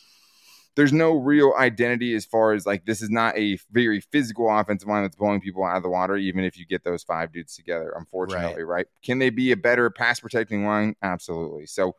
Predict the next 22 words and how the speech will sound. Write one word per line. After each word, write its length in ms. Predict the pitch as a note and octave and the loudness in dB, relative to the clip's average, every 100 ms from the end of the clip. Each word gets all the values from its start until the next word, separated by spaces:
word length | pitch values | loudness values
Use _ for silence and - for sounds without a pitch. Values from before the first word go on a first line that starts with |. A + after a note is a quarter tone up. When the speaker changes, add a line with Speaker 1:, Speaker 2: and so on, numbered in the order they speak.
| _ _ - | _ _ -12
Speaker 1:
we'll 80 | C#3 | -4
see 120 | E3+ | 2
how 120 | C3+ | 4
it 60 | A2+ | 4
goes, 220 | A2+ G#2 | 2 0
because 260 | F2 G#2+ F#2 | -2 -4 -4
when 160 | A2+ | -4
Rashawn 340 | A#2 A#2+ D3 C3 | -2 -2 -2 -2
Slater's 340 | B2+ A#2 G2 G#2 | 0 0 0 -2
in 60 | |
there, 160 | G2+ F#2 | 0 0
they're 120 | F#2+ | 0
a 40 | F#2 | 0
much 260 | G2+ G2 | 0 -2
better 240 | G2 F#2 F2+ | -2 0 0
running 280 | F#2 F2+ | -2 -4
team, 240 | F2 F#2 F2 | -6 -6 -6
as 160 | F2 | -6
they 100 | F2 | -8
showed 240 | E2+ F2+ E2+ | -8 -8 -6
last 220 | E2+ - | -8 -8
season, 240 | F2+ C#3+ | -12 -4